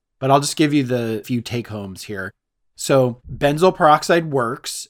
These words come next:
compared to placebo, number needed to treat of eleven for self-reported improvement. If you take the benzoyl peroxide and you add adapalene, which is a retinoid, in the U S it's brand name Differin,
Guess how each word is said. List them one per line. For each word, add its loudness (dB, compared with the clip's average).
compared 0
to -2
placebo, 2
number 2
needed -2
to -12
treat -4
of -4
eleven -4
for -8
self-reported 0
improvement. -8
If -6
you -2
take 2
the 2
benzoyl 4
peroxide 0
and -4
you -2
add 0
adapalene, -2
which -4
is -4
a -4
retinoid, -2
in -6
the 0
U 2
S 0
it's -10
brand -4
name -6
Differin, -2